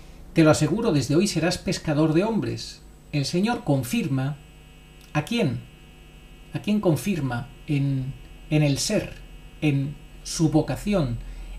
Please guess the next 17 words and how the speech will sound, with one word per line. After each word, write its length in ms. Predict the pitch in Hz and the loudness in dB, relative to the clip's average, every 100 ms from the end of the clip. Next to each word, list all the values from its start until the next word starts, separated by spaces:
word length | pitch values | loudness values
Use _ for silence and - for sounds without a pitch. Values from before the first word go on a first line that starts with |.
| - | 2
en 220 | 165 156 | 4 6
la 80 | 151 | 4
misión, 540 | 143 139 208 214 131 - | 2 0 0 -2 -2 0
en 100 | 160 | 0
que 80 | |
está 140 | - 208 | 2 2
en 80 | 202 | 2
buen 160 | 202 | 2
camino? 280 | 185 175 143 | 2 2 2
¿A 40 | |
quién? 220 | 139 208 - | 2 0 0
Al 120 | 160 147 | -4 -4
que 80 | |
se 140 | 147 143 | -2 -2
humilla, 320 | 165 165 127 | 0 -2 -4
como 220 | 139 135 | -2 2
Pedro, 320 | 185 160 127 | 4 4 2